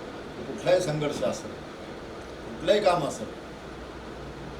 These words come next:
त्या दलित पॅन्थरच्या नेत्या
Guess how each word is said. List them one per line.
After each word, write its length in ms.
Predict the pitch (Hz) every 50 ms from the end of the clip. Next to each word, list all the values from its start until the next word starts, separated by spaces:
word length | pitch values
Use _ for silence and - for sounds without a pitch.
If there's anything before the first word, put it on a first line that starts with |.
| - - - - - - - - - - - - - - - - - - - - - - - - - - - - - - - - - 151
त्या 160 | 156 160 - - - - - - - - - - - - - - - - - - - - - - - - - - -
दलित 220 | 135 139 151 151 - -
पॅन्थरच्या 440 | 147 139 135 - 131 - - 135 131
नेत्या 320 | 127 120 110 - 110 101